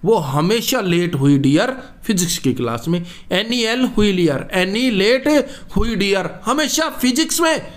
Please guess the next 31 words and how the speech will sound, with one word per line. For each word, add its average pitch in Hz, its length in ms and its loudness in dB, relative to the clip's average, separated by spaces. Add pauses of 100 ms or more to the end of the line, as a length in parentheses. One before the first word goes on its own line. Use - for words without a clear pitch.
(260)
लेट 135 300 0
हुई 107 200 -2
डियर। 185 320 0 (720)
देखिए, 185 220 0
इन्हें 220 280 2
ये 220 180 2
पुरस्कार 196 540 0
पदार्थ 170 520 -2
में 185 180 2
इलेक्ट्रॉन 196 760 2 (120)
गतिशीलता 196 760 0
के 190 140 -2
अध्ययन 160 340 -2
के 165 140 0
लिए 170 160 4
प्रकाश 160 540 -2
के 185 160 0 (360)
एंटोसेकेंड 220 720 0
फ्लक्स 180 380 -2
उत्पन्न 175 340 0
करने 160 300 0
वाले 151 260 4
प्रयोगात्मक 147 800 0
विधि 135 260 2
को 139 180 -2
खोजने 135 420 0
के 139 140 2
लिए 196 460 2 (280)
दिया 190 260 2
गया 110 240 -2
है। 107 280 -12